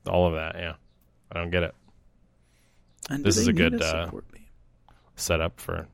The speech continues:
Speaker 2: Yeah, I like this. I like this.
Speaker 1: Yeah.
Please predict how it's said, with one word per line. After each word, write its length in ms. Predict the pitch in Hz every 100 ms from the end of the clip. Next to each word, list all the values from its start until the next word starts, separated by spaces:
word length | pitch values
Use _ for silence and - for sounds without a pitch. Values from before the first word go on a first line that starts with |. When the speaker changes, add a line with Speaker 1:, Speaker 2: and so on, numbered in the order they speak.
| -
Speaker 2:
Yeah, 140 | 92
I 40 | 82
like 220 | 78 -
this. 300 | 71 - - _
I 60 | 85
like 180 | 76 -
this. 280 | - - - _ - _ _ _ _ 101 98 _ -
Speaker 1:
Yeah. 140 | 87